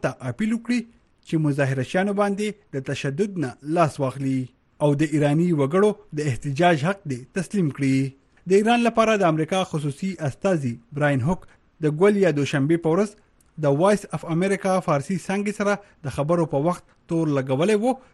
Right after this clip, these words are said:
چې د ایران روحاني رهبر آیت الله خامنه‌ای د خپل مضبوط پوځي څانګې پاسداران انقلاب په لاس باندې بې ګناه ایرانیان وژني چې مظاهرچیان غلي کړي. نوموړی وایي، «موږ د ایراني حکومت نه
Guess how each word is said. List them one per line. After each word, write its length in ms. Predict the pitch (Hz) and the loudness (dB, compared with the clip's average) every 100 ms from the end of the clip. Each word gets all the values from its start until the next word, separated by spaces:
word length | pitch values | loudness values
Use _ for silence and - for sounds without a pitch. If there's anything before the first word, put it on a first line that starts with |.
| _ _ - | _ _ -4
چې 60 | 170 | 0
د 20 | 170 165 | 2 4
ایران 320 | 185 185 175 | 4 4 4
روحاني 400 | 156 147 160 180 180 | 2 2 2 2 2
رهبر 340 | 160 151 190 202 - - | 0 0 -2 -4 -8 -6
آیت 200 | 151 147 160 | -6 -4 -2
الله 320 | 170 185 175 | 0 0 -2
خامنه‌ای 440 | - 147 151 170 147 - _ _ - | -2 0 2 4 2 -2 _ _ -8
د 80 | 117 | -8
خپل 300 | - 196 190 190 165 | -4 0 0 0 0
مضبوط 440 | 151 139 156 208 - | 0 -2 -2 -4 -2
پوځي 340 | 165 143 143 190 - | -2 0 0 -2 2
څانګې 540 | 175 147 123 120 _ _ _ _ | 2 2 0 -6 _ _ _ _
پاسداران 540 | 143 139 143 147 165 180 | -2 -2 0 2 2 2
انقلاب 580 | 175 160 156 151 160 170 151 | 0 -4 -4 0 0 0 0
په 60 | 165 | 2
لاس 160 | 196 196 | 2 0
باندې 260 | 208 208 220 - _ 170 | 0 0 -4 -8 _ -2
بې 80 | 175 | -2
ګناه 320 | 190 208 - | 0 0 -2
ایرانیان 420 | 151 156 170 165 127 | 0 2 4 4 2
وژني 420 | 127 127 147 139 135 - _ _ - | 0 -2 -2 0 -2 -6 _ _ -8
چې 60 | 139 | -4
مظاهرچیان 760 | 131 131 131 131 123 185 151 123 123 | 0 0 0 0 0 0 0 0 -4
غلي 180 | 151 147 123 | -2 -2 -2
کړي. 240 | 131 120 127 120 _ _ _ _ _ _ - | -2 -2 -4 -8 _ _ _ _ _ _ -2
نوموړی 400 | 202 214 220 226 | 2 4 4 4
وایي، 200 | 233 269 - - | 4 2 -4 -4
«موږ 140 | 202 208 175 | -2 0 0
د 160 | 165 156 | 0 2
ایراني 340 | 165 175 202 165 | 2 4 2 0
حکومت 340 | 160 170 196 | -2 -4 -4
نه 60 | 185 | -2